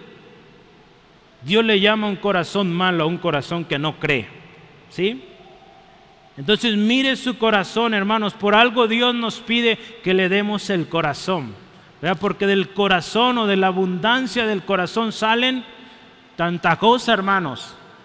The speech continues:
Usted y yo podemos esconderlo, esconderlo y decir, "Nadie sabe", pero en un momento,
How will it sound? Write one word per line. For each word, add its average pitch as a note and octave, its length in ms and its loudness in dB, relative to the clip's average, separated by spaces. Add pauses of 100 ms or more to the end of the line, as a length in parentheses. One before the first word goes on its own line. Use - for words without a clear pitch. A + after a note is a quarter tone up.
(360)
Usted A3+ 260 2
y B3+ 60 4
yo B3+ 120 2
podemos B3 500 0
esconderlo, F#3+ 880 0 (2000)
esconderlo A#3+ 800 2
y A3+ 80 4
decir, G#3+ 380 0
"Nadie B3+ 420 2
sabe", F#3 440 0 (600)
pero F3 240 0
en G3 140 0
un C#4 160 -2
momento, A#3+ 800 0